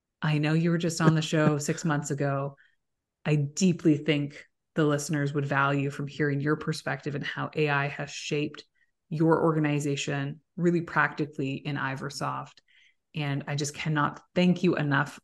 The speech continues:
Speaker 1: for your time and dedication to being here with us and just sharing your wisdom."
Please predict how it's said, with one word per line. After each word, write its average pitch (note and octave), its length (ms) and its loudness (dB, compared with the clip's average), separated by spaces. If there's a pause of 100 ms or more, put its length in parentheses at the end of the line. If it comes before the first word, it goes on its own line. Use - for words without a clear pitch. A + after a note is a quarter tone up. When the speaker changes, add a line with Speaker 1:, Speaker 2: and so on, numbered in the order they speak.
Speaker 1:
for D3+ 100 -2
your C#3+ 160 -4
time E3+ 460 2
and D3+ 100 0
dedication D#3+ 720 0
to C#3 520 -2 (500)
being E3+ 280 6
here E3 240 4
with D3+ 160 4
us C#3 340 -2
and C#3+ 200 -4
just C#3 180 -6
sharing A#2 300 -8
your D#3 100 -10
wisdom." - 380 -12